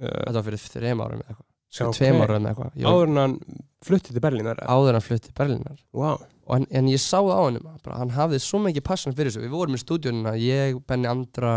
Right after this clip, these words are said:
Speaker 2: uh, Birnir og hann.
Speaker 1: Mhm.
Speaker 2: Og þá var ég byrjar að gera grunninn af, uh, fyrir mig. Og hann með þess að við sendum
Speaker 1: Fyr-,
Speaker 2: mitt
Speaker 1: fyrir aðra?
Speaker 2: Já, viltu mig,
Speaker 1: Já,
Speaker 2: eða
Speaker 1: viltu, já.
Speaker 2: Ég man bara aldrei hvort að,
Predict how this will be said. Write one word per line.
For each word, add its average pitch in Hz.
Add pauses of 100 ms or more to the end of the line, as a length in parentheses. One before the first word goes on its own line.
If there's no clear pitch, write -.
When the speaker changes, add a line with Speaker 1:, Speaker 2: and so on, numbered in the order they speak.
(200)
Speaker 2:
uh, 104
Birnir 113 (260)
og 104
hann. 110 (380)
Speaker 1:
Mhm. 120
Speaker 2:
Og 107
þá - (120)
var 117
ég 113
byrjar 110
að 107
gera 110
grunninn 110
af, 104
uh, 107
fyrir 120
mig. 117 (140)
Og -
hann 123
með 117
þess 113
að 131
við 123
sendum 113 (560)
Speaker 1:
Fyr-, 143
Speaker 2:
mitt 131
Speaker 1:
fyrir 139
aðra? 131 (360)
Speaker 2:
Já, - (180)
viltu 123
mig, 135
Speaker 1:
Já, 123
Speaker 2:
eða 117
Speaker 1:
viltu, 123 (180)
já. 113
Speaker 2:
Ég 104 (140)
man 104
bara 107
aldrei 107
hvort 113
að, 117